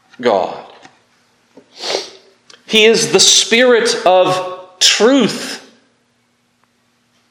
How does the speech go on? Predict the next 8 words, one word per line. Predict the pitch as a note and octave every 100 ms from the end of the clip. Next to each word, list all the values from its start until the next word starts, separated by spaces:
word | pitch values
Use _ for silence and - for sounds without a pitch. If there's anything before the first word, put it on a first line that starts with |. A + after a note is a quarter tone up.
| -
as | C#3+ C3
well. | C#3 F#3 F3 C#3 G2+ - - - - _ _ _ _ _ _ _ _ _ _ _ _ _ _ _ _ _ _ _ _ _ -
The | D#3
Spirit | - - A#3 A#3+ A3+ A3
of | G3 D3 - - -
truth. | - A#3 C4 B3+ - - - - - _ _ _ _ _ _ _ _ _ _ _ _ _ _ _ _ _ _ _ _ _ _ _ _ _ _ _ _ _ _ _
Where | C3+ A#2+
does | A2+ F#2+ - - -